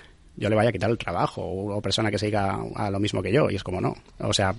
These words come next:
no te voy a quitar el trabajo, es que además, es que, es que no quiero hacer tu trabajo". Eh, <laughs> yo lo único que, que por lo que abogo es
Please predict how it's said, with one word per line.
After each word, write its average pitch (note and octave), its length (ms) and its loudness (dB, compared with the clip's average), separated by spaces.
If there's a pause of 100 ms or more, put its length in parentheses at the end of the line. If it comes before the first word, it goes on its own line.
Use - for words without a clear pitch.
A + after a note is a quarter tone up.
(160)
no A2+ 80 -2
te D#3+ 80 4
voy A2+ 80 8
a G#2+ 40 8
quitar G#2 160 4
el G#2+ 40 2
trabajo, G#2+ 260 4
es G2+ 80 2
que - 80 2
además, A#2+ 320 4
es - 100 -8
que, - 100 -12
es - 60 -4
que B2 100 2
no C3 80 4
quiero D4 200 6
hacer - 160 0
tu G2+ 120 -2
trabajo". D#2+ 380 -4 (540)
Eh, A#2+ 480 12 (280)
<laughs> - 0 -
yo C3 380 10
lo C#3 120 12
único C#3+ 280 10
que, A#2+ 520 8
que A#2+ 220 4
por A2+ 120 4
lo A2 80 6
que A#2 80 8
abogo A#2 200 10
es - 140 2